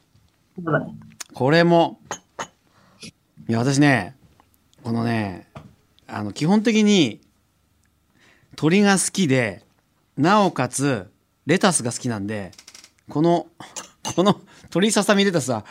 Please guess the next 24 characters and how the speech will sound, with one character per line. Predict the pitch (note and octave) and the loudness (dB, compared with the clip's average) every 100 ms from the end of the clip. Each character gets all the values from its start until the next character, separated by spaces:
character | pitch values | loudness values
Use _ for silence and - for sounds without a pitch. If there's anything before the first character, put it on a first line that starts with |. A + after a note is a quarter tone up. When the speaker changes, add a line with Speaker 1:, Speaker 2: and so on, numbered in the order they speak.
| D#3+ | -6
Speaker 2:
私 | C#3+ F3+ | 0 2
の | E3 | 0
好 | - G#3+ B3 | 0 2 4
物 | D3+ C#3 | 2 0
な | A2+ | -4
ん | |
で | G2+ | -6
す | |
ね。 | G#2+ C3+ - _ _ _ _ _ _ | -6 -8 -10 _ _ _ _ _ _
で | D3 | 0
も | G3+ | 2
っ | G#3 G3 | 4 4
て、 | F#3 | 4
Speaker 1:
は | F3+ - - - - - _ | 2 -6 -20 -20 -20 -20 _
い。 | D3+ | 2
Speaker 2:
で | G3+ | 4
は、 | C#3 - - _ - - - - _ _ | 4 -2 -20 _ -20 -20 -20 -20 _ _
い | B2 | 0
た | D#3 | 4
だ | E3 | 4
き | |
ま | D3 | 4
す。 | - - - - _ _ _ _ _ - - - _ _ _ _ _ _ _ _ _ _ _ _ _ _ _ _ - - _ _ - _ - - _ - _ _ _ - D#3 | 2 -6 -10 -14 _ _ _ _ _ -16 -16 -18 _ _ _ _ _ _ _ _ _ _ _ _ _ _ _ _ -20 -20 _ _ -20 _ -20 -20 _ -20 _ _ _ 2 4
あ、 | C3 | 4